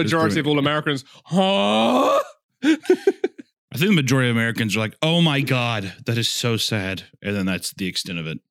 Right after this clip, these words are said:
Speaker 2: And then they, and then they move on with their life, never giving it a thought again.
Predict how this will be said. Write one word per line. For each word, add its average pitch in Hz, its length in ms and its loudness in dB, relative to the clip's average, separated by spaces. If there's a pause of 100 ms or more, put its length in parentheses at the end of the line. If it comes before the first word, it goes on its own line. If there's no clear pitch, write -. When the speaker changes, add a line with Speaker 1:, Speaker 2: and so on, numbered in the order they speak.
(120)
Speaker 2:
And 104 120 -6
then 101 100 -4
they, 95 120 -4
and 120 100 0
then 117 80 0
they 113 60 0
move 113 240 0
on 101 160 -2
with 101 100 -4
their 107 80 -2
life, 92 220 -4
never 113 340 -2
giving 98 280 -4
it 90 80 -4
a 90 80 -4
thought 92 220 -2
again. 85 320 -4